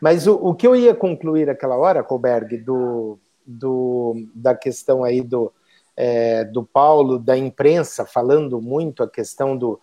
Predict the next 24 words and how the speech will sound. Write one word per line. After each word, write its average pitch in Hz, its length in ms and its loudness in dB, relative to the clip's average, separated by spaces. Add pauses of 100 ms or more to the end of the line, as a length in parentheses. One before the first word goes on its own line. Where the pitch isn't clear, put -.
(240)
ah, 180 400 2
cantar 160 420 -2
as 147 180 0
notas 139 720 -2
em 151 140 -6
inglês 139 720 0
e 135 120 -8
que 139 760 -4
isso - 220 -2
aí 147 180 2
não 147 140 -2
está 143 240 0
dando 143 380 0
muito 143 260 -8
certo. 156 520 0 (500)
Quem 311 260 4
acompanhou 156 800 2
o - 40 -2
Dakar 117 440 -4 (160)
pelo 214 360 4
Brasil 123 640 -2
no 135 160 -6
Dakar, 170 580 -2 (540)
né? 190 320 -4